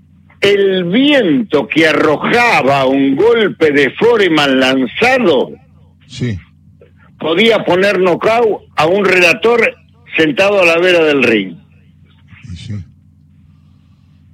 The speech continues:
Speaker 1: ¿Me
Speaker 2: Una
Speaker 1: escuchó?
Speaker 2: bestia. Sí, una bestia.
Speaker 1: Una bestia. Y el Mike Tyson,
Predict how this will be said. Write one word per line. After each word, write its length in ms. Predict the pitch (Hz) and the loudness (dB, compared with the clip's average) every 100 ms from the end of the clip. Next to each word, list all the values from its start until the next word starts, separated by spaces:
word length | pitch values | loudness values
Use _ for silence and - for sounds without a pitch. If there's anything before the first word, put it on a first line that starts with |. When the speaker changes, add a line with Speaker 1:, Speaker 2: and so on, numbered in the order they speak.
| - | -6
Speaker 1:
¿Me 120 | 120 | -4
Speaker 2:
Una 0 | |
Speaker 1:
escuchó? 580 | 185 202 220 233 170 - _ _ _ _ | -2 0 2 0 -2 -10 _ _ _ _
Speaker 2:
bestia. 220 | - 135 | -4 0
Sí, 80 | 165 | 2
una 220 | 135 127 | 2 0
bestia. 500 | 143 165 - - 143 - _ - _ _ | 0 -2 -4 -8 -12 -16 _ -20 _ _
Speaker 1:
Una 220 | 247 294 254 | -2 0 0
bestia. 480 | 160 - 120 101 - _ | 0 -2 -2 -4 -8 _
Y 100 | 196 | 0
el 180 | 233 254 | 2 2
Mike 360 | 277 302 294 - | 2 2 0 0
Tyson, 800 | 226 160 123 - 131 135 143 143 | 0 0 -2 -4 -6 -6 -8 -16